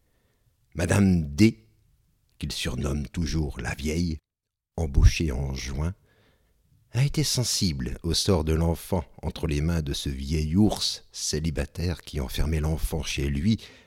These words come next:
pour qu'il ne rencontre personne, et surtout pas sa mère. Pour répondre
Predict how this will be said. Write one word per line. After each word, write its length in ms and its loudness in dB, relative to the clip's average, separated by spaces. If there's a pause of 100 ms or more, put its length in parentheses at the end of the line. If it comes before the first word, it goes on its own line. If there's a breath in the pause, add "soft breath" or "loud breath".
(140)
pour 220 6
qu'il 160 0
ne 80 0
rencontre 480 0
personne, 640 -4
et 60 4
surtout 400 2
pas 180 -4
sa 220 -8
mère. 340 -12 (1500)
Pour 140 2
répondre 580 8